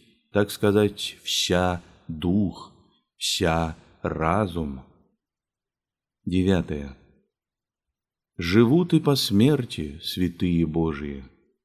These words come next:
Вот часто слышу в церкви, как поёт Божия Матерь чудную, проходящую в сердце песнь свою,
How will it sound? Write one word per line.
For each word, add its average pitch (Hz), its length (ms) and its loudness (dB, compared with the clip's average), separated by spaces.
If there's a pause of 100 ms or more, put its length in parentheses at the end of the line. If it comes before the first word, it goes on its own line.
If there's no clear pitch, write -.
(560)
Вот 110 360 4
часто 139 440 2
слышу 123 480 2
в 101 60 -10
церкви, 120 580 2 (500)
как 120 280 2
поёт 104 360 2
Божия 98 460 4
Матерь 101 500 2
чудную, 92 760 0 (560)
проходящую 107 800 2
в 104 80 -10
сердце 117 540 -2
песнь 110 640 0
свою, 80 560 -2